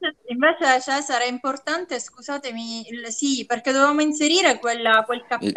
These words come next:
Speaker 1: forse
Speaker 2: tesserino.
Speaker 1: un po' in tutti. Dovevamo inserire il cappello per tutti, sì, c'era qualcosa da, vediamo se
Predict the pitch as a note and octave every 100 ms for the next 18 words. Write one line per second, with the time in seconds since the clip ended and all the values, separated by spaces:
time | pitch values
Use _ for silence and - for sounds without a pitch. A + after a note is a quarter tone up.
0 | B3+ D4 - - - A2+ G#2 F#2 - B3+
1 | A#3 _ A#3+ G#3+ - - G#3 G#4 G#4+ -
2 | - - - - _ _ _ _ A3 A#3+
3 | B3+ C4+ C4+ D4+ C#4+ B3 A#3+ A#3+ B3 B3
4 | B3 C4 - D#4 D#4+ C4+ A#3 A3+ A3 A3+
5 | A3+ - - C#4+ C#4 _ - G#3+ G#3+ G#3
6 | G#3+ B3+ A#3 G#3+ B3+ B3 A3+ G3+ - B3
7 | A#3+ G#3 G3 G3 G3 G3 _ _ _ _
8 | _ _ _ - _ _ _ _ _ -
9 | E4+ - - _ _ _ _ G5+ G5+ G5+
10 | _ _ _ - - _ _ _ _ _
11 | G#3 G#3+ G#3+